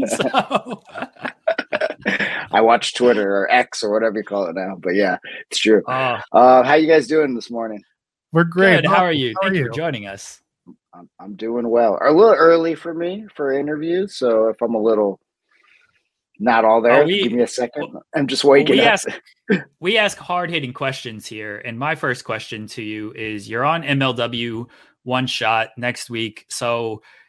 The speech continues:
Speaker 1: if you had one shot and one opportunity to seize everything you've ever wanted,
Speaker 2: <laughs>
Speaker 1: one moment, would you capture it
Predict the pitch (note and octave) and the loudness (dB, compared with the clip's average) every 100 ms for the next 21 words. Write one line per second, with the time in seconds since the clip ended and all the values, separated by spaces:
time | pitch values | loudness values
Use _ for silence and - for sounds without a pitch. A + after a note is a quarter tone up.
0 | _ _ _ C#3 C#3+ G3 C#4 F#3 D3 A#2 | _ _ _ -6 0 4 4 4 2 0
1 | A#2 A2 G#2+ G2+ G2 G2+ - - _ _ | -2 -2 -4 -6 -6 -8 -16 -18 _ _
2 | _ _ _ C3+ C3 C3+ C3 B2 B2 A2+ | _ _ _ -2 2 2 2 2 0 -8
3 | - A#2+ G2+ G2+ G2 G#2+ _ _ _ _ | -8 -8 -8 -10 -10 -14 _ _ _ _
4 | - C3 - E3 C#3+ D3 C#3 C#3 C3 B2 | -6 -6 -2 -2 2 2 2 0 0 0
5 | A#2+ B2+ A#2+ A#2+ D3 A2+ G#2 G#2 - - | -2 -2 -2 2 2 2 -4 -8 -16 -20
6 | _ _ _ _ _ - D3+ B2+ E3+ D#3 | _ _ _ _ _ -8 -6 0 0 0
7 | D#3 G3+ C#3+ G#2 F#2+ - - _ _ _ | 2 2 2 -4 -8 -16 -18 _ _ _
8 | _ - _ C#3 C#3+ C#3 - F#3+ F#3 - | _ -18 _ -6 -4 -6 -2 0 0 -2
9 | D3 B2 A#2 | -2 -2 -4